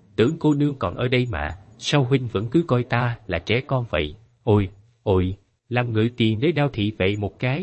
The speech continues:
là không nhận biểu huynh ta đây nữa hả? Để nào dám." Để Tưởng Tích Tích nhìn huynh đệ bọn họ đùa giỡn,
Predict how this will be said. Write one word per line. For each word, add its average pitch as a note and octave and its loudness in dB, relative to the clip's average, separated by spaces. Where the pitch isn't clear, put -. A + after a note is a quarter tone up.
là A2 0
không C#3+ -4
nhận G2+ 0
biểu A2 4
huynh C3+ 0
ta C3 -2
đây B2+ 0
nữa A#2 -2
hả? A2 -4
Để A2+ 2
nào G#2+ 0
dám." D#3+ 0
Để C3 4
Tưởng A#2+ 0
Tích G#3 0
Tích A#3 -2
nhìn G#2+ 0
huynh C#3+ -2
đệ F#2 0
bọn G2 -2
họ F#2 -4
đùa G2+ 2
giỡn, F2+ -2